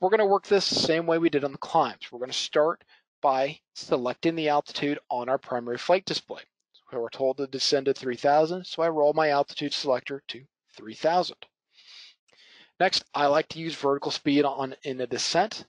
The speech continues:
so I'm gonna press that V S button, and then I can use my up and down wheel, or I can use the primary flight display if I really wanted. I could tap on the screen or use my knobs.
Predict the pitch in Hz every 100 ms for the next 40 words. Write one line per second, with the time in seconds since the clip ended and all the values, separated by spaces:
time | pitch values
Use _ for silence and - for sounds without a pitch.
0 | _ - - - 143 175 - 147 160 -
1 | - - - 135 127 139 139 - - 120
2 | 190 220 _ _ _ _ _ _ _ _
3 | - _ _ _ 202 220 214 - 180 175
4 | - 143 - 151 214 190 180 180 160 160
5 | 160 160 151 139 - 147 139 143 143 135
6 | - 135 127 135 135 147 135 - - 131
7 | 135 131 117 110 120 135 139 123 127 123
8 | 110 - - 117 - 127 113 - 123 120
9 | 120 110 120 127 127 123 113 110 113